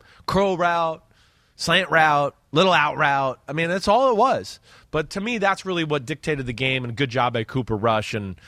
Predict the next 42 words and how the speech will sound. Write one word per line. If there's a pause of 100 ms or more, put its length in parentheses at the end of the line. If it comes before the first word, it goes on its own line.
(200)
uh,
just
hanging
in
there,
especially
after
a
bad
interception
early (280)
and,
you
know,
getting
killed
on
that
strip
sack
fumble. (420)
Um,
you
know,
the
way
to
hang
in
there
and,
and
come
out
and
win
the
football
game.
Dallas
is
real.